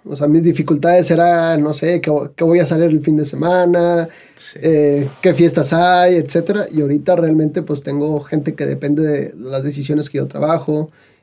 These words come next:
Speaker 1: Eh, digamos, también tengo un poquito juego con, con que soy la tercera generación y,
Speaker 2: Sí.
Speaker 1: y hay un mal augurio que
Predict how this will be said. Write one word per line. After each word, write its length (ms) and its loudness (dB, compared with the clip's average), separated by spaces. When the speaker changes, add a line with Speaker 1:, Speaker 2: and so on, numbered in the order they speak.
Speaker 1:
Eh, 460 0
digamos, 400 2
también 340 0
tengo 220 2
un 100 0
poquito 960 0
juego 420 0
con, 360 0
con 360 -2
que 100 -8
soy 180 0
la 120 2
tercera 280 -2
generación 580 0
y, 240 0
Speaker 2:
Sí. 180 -6
Speaker 1:
y 60 4
hay 100 6
un 100 4
mal 200 4
augurio 540 4
que 420 -4